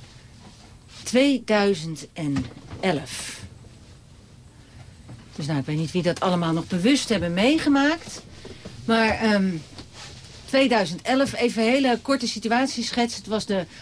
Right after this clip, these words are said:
ongeveer de natste zomer. En daarna begon de, de zomer pas echt in november. Dus het was prachtig weer begin november. En ik weet nog zo goed dat het begin november was, want ik zat in mijn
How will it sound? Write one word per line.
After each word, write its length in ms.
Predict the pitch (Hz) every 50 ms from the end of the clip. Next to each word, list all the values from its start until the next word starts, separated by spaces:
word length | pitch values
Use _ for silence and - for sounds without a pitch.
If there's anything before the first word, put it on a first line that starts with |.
| - -
ongeveer 540 | - 240 233 196 - - 285 294 311 302
de 100 | 233 240
natste 460 | 214 214 233 262 285 - - - 240 208
zomer. 480 | - 240 240 262 277 285 285 277 233
En 140 | - 214 214
daarna 640 | 214 214 208 208 214 226 240 247 247 226 220 214 202
begon 360 | 185 202 - - 220 214 208
de, 180 | 202 208 202 185
de 100 | 190 185
zomer 300 | - 202 196 185 185 170
pas 240 | - 170 160 151
echt 260 | - 208 214 214 - -
in 100 | 196 185
november. 580 | 185 175 - - 202 139 131 127 120 120 117
Dus 180 | 117 143 143 - - - - - - - - - -
het 80 | - -
was 160 | 175 170 - - - -
prachtig 520 | - 320 349 330 285 - - - 208 -
weer 220 | 151 151 135 131 120
begin 220 | 120 117 - 123
november. 480 | 110 107 101 - 110 107 104 107 113 - - - - - - - - - - - - - - - - - - - - - - - - - - -
En 100 | - 190
ik 100 | 202 190
weet 200 | - 180 311 349
nog 120 | 330 311 247
zo 120 | - 233
goed 440 | 208 - 247 262 269 - - - - - - - - - - - - - - - - -
dat 120 | - 196
het 80 | 190 175
begin 200 | - - - 175
november 360 | 160 151 - 233 254 240 220
was, 180 | 185 196 190 -
want 180 | 196 170 139
ik 100 | - 208
zat 160 | - - 175 160
in 100 | - 156
mijn 240 | 139 127 123 120